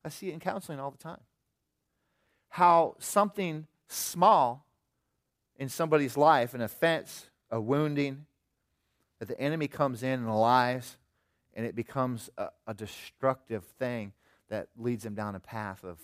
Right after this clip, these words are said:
of sin and strongholds in their life for something that was a lie to begin with. We have to dispel the lies of the enemy.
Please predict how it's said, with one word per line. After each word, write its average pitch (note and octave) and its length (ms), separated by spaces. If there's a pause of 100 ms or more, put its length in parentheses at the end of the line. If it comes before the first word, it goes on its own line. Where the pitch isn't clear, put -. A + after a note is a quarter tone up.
of F#2+ 140
sin B2 420 (360)
and G2 100
strongholds A2+ 600
in F#2+ 60
their F#2+ 120
life G#2 440 (320)
for A#2 100
something C#3+ 360
that - 120
was G2 100
a F#2+ 40
lie G2+ 420 (680)
to A#2+ 80
begin D3+ 300
with. E2 180 (3000)
We C#3 220
have D3+ 440
to G#2 200 (720)
dispel D3+ 680
the A2 80
lies G#2+ 420
of F#2+ 100
the G2 140
enemy. F2+ 400